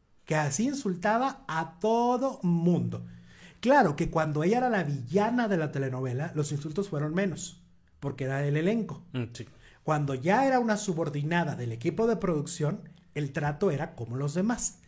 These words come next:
Speaker 1: Claudia Ramírez hace nada, tres, cuatro meses, también acaba de declarar que ella se va de Televisa después de hacer Te Sigo Amando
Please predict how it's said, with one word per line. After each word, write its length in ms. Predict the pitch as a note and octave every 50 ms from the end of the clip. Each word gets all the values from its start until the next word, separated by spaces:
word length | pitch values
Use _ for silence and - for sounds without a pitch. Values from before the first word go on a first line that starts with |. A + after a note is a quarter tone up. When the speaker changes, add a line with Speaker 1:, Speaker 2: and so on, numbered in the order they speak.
| - - - - - - - _ _
Speaker 1:
Claudia 420 | - G#3+ A3 A3+ B3 B3+ B3+ D4 D4
Ramírez 580 | C#4 A#3+ G3+ F3+ F3+ F3+ F#3+ G#3+ G#3+ - - -
hace 540 | - F#3 F#3 F#3 - A3+ A3+ A3 - - - - - - E3
nada, 580 | E3+ E3+ F3+ F#3+ F3 E3 E3 F#3+ A#3 B3+ - -
tres, 240 | E3+ D#3 E3 E3+
cuatro 320 | - - F3+ F3+ F#3+ F#3 F3+
meses, 340 | D#3+ D3+ D3 F3+ F#3+ F3+ -
también 420 | D#3+ C#3+ C#3+ C3+ C3 D3+ F3+ A3
acaba 340 | C4 C4 - G#3 G3+ G#3 G#3
de 120 | G3+ F#3 D#3
declarar 640 | C#3+ C#3 C#3+ D3 C#3+ C#3+ C#3 C#3 C#3 C3+ G#2+ - - - - - - - - -
que 120 | - - D3+
ella 180 | D#3 G3+ A3
se 220 | - - E3 D3 B2+
va 220 | A#2+ F3+ G3 B3
de 100 | C#4 C#4+
Televisa 800 | C#4+ - B3 G#3+ F#3+ D#3+ D3 C#3+ C#3 C3+ - - - F3 G3+ G#3+ D#3+
después 380 | D3 C#3+ - - F3 F#3+ G3
de 60 | A#3
hacer 280 | A3+ G3+ - A3 A3 G#3+
Te 140 | - F3 -
Sigo 360 | - - - A3 G#3 C4 B3
Amando 500 | A#3 G3+ E3 C#3+ C3+ C3 B2 E3+ G3+